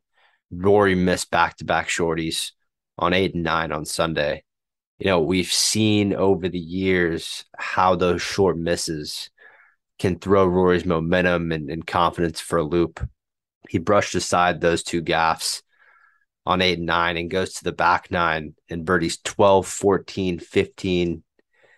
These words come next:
and sixteen to give him a great cushion to the finish line. I mean, he three-putted seventeen and eighteen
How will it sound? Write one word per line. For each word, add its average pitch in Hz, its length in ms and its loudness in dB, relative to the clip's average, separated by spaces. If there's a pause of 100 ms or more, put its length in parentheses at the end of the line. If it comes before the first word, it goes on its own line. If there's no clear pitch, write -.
(540)
and 101 260 2
sixteen 80 720 -4
to 85 80 -4
give 85 220 0
him 80 360 -2 (520)
a 87 80 -2
great 98 340 0
cushion 92 320 -2
to 80 80 0
the 71 80 -6
finish 80 380 -4
line. 78 340 -4
I 82 40 -10
mean, 82 120 -4
he 82 160 -2
three-putted 92 840 -2
seventeen 85 540 -2
and 78 140 -4
eighteen 80 640 -4